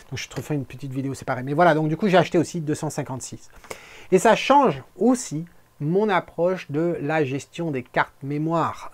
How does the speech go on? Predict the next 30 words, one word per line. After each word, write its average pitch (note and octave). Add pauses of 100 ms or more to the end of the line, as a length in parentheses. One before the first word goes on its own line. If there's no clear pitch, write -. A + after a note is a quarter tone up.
Euh, C#3
dans D#3+
la F3+
vidéo G3+
que D#3+
j'avais C3+
mentionnée C3+
tout -
à B2+
l'heure, D#3 (880)
j'avais D3
toujours, F3
en C#3
fin D3+
de D3
compte, F#3+ (800)
à E3 (160)
n'importe A3
quel G3+
moment, G3
j'avais E3+
toujours F3+
deux D3+
cartes G3
dans E3
chacune F3+
des, D#3
de D3
mes D3
appareils. C#3